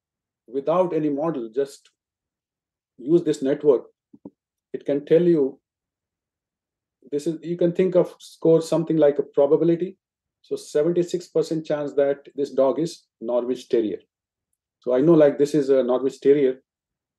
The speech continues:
and the model is able to predict very accurately. And then, uh, twelve percent chance of it could be Norfolk or Australian, and then the probability. So it gives you a big list, actually.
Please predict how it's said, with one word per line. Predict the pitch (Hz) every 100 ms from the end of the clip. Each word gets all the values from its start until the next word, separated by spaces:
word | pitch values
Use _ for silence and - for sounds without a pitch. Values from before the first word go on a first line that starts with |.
| -
and | 120 120 117
the |
model | 123 135 143
is | 131 127
able | 127
to | 123
predict | - 117 131 -
very | 117 113
accurately. | - 107 107 - _ _ _ _ _ _ _ _ _ _ _ _ _ -
And | 123 123 127 131 135
then, | 160 180 170
uh, | 156 143 -
twelve | 165 165
percent | 165 170 160
chance | 156 147 147
of | 139 135 - _ -
it | -
could | 160 156
be | 147
Norfolk | 143 143 - 165 160 _ -
or | 113
Australian, | 127 - - 143 143 139 131
and | 123
then | 135 170 - 127
the | -
probability. | - 135 139 139 139 131 123 - _ _ _ _ -
So | 175
it | 165
gives | 220 -
you | 214
a | 151
big | 185 180
list, | 202 175
actually. | 147 - 160